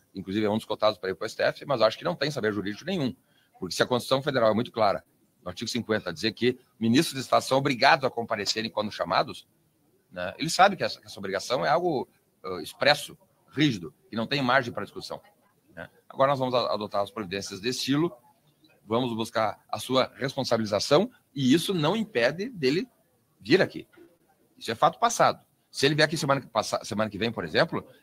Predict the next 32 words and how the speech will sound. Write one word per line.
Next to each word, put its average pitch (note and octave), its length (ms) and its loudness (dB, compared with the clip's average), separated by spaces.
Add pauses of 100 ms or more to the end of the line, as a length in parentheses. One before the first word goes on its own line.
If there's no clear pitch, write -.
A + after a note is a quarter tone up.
(220)
ele C3 200 4
já B2 160 4
cometeu C#3+ 460 -2
um D#3 140 -2
crime A2+ 200 -6
de A2 100 -2
responsabilidade G2 520 -2
por D3 100 -6
não C#3+ 60 -6
ter C#3 120 -8
vindo A#2+ 220 -6
hoje C#3+ 200 -2
e - 20 -4
não E3 100 -6
ter D3+ 120 -8
vindo C3+ 200 -6
na, D#3 300 -6
na C3+ 60 -16
sessão C3 260 -8
anterior. A#2+ 320 -8 (500)
E B2 200 0
hoje C3 200 4
à A#2+ 60 2
tarde A2 240 0
nós G2+ 160 -8
te-, - 180 -16
ah, F#2 400 -2
teremos G2+ 540 -4
sessão A2+ 560 0 (340)
aqui G2+ 260 -8
na, G2 220 0
na, F2 460 -4